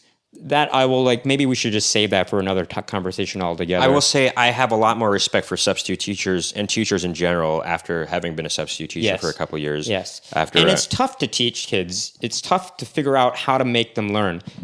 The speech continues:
Speaker 1: Uh, that's something I wanted to
Speaker 2: Granted,
Speaker 1: mention.
Speaker 2: we were also substitute teachers in, you know,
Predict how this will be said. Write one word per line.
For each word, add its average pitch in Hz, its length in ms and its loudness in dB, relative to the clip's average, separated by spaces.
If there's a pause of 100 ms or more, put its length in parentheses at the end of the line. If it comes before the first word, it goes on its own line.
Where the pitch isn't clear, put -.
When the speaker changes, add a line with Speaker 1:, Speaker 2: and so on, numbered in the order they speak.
(160)
Speaker 1:
Uh, 117 200 2
that's 185 200 2
something 196 280 2
I - 20 6
wanted 131 240 4
to 120 80 2
Speaker 2:
Granted, 175 280 6
Speaker 1:
mention. 147 60 6
Speaker 2:
we 156 100 6
were 160 160 6
also 165 340 6
substitute 131 400 2
teachers 107 520 0
in, 92 380 -4 (1120)
you 110 120 -8
know, 78 360 -8